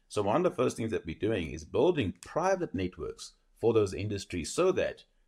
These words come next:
be it an automotive industry, a mine, a food manufacturing, we are then building bespoke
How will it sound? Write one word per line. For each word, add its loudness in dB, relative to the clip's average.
be -6
it -4
an -4
automotive 0
industry, -4
a -8
mine, -2
a -10
food -6
manufacturing, -4
we 2
are 2
then -2
building -6
bespoke 0